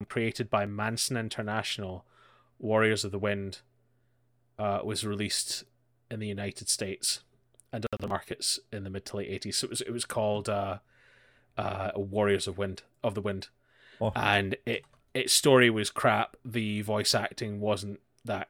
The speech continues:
Speaker 1: great.
Speaker 2: Yeah.
Speaker 1: Um, and it didn't do very well. And I, and then I think what happened was, as is my understanding, he d-, uh,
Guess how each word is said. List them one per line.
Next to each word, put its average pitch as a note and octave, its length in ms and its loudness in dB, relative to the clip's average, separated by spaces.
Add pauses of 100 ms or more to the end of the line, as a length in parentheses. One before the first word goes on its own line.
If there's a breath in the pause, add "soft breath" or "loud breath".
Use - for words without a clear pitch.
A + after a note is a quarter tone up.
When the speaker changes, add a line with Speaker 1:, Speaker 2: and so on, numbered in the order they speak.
Speaker 1:
great. G2 380 -2 (580)
Speaker 2:
Yeah. G2 340 4
Speaker 1:
Um, F#2 340 -8 (1000)
and B2 160 2
it - 120 -8
didn't B2+ 220 -2
do F3 120 4
very G3+ 160 4
well. G2+ 320 0 (540 loud breath)
And C3 140 8
I, B2+ 140 8
and A#2+ 200 2
then D#3+ 240 6
I C3 120 2
think E3 520 2 (160)
what C#3+ 140 2
happened D3 580 0
was, G2 580 0 (1500)
as B2 260 4
is A#2 120 0
my A2+ 200 0
understanding, A2 1080 -2 (840)
he - 300 -4
d-, - 160 -12
uh, - 600 -10